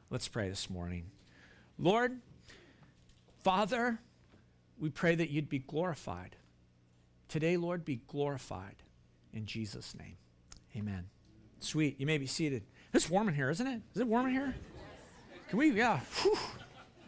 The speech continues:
Good. It's not just me. Can we flip that back door open a bit there, Darce, so we get a little bit of air moving? Good thing those guys closed the curtains, even though I was giving them a hard time.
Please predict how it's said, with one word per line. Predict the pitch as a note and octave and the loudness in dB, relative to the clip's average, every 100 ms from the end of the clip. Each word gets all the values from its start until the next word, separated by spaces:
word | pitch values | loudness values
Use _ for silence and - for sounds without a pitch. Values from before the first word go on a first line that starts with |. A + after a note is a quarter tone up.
| - - - - - - - - - - - F4+ - | -20 -20 -20 -20 -20 -20 -20 -20 -20 -20 -20 -20 -10
Good. | - C#3+ | -2 0
It's | A#2 - | -2 -4
not | D#3+ C#3+ | -4 -4
just | D3+ - | -4 -4
me. | D3+ C3+ | -2 -2
Can | - | 0
we | A3 | 0
flip | A3 C4+ | 0 0
that | B3+ D#3+ | 0 2
back | E3 E3 | 2 0
door | E3 D3+ | 0 0
open | F3 | -2
a | F3 | -2
bit | F#3+ F#3+ | -4 -2
there, | F#3 | -4
Darce, | F3+ F#3 G#3 | -2 -2 -2
so | - | -2
we | D3 | -2
get | C#3+ C#3 | -2 -2
a | |
little | D3 D3+ | -2 -2
bit | D3+ | 0
of | D#3+ | 0
air | D#3 | 0
moving? | E3 D#3+ F3+ - - - - - - - - - - - - - - - - - - _ - - _ _ - - _ - _ - - _ _ _ _ - - | -4 -6 -8 -12 -20 -20 -20 -20 -20 -20 -20 -20 -20 -20 -20 -20 -20 -20 -20 -20 -20 _ -20 -20 _ _ -20 -20 _ -20 _ -20 -20 _ _ _ _ -18 -6
Good | C3+ | -4
thing | E3 | -2
those | C#3 B2 | -2 -4
guys | - C#3 | -2 -4
closed | - D3+ B2+ | -2 -4 -4
the | C#3 | -4
curtains, | E3+ F#3+ D3+ | -2 -2 -2
even | C#3 C#3 C3+ | -6 -4 -4
though | |
I | B2 | -2
was | A#2+ | -4
giving | - C#3+ | -4 -4
them | C3+ | -4
a | A#2+ | -4
hard | B2 A#2 | -4 -4
time. | D#3 D#3 B2+ | -4 -2 -2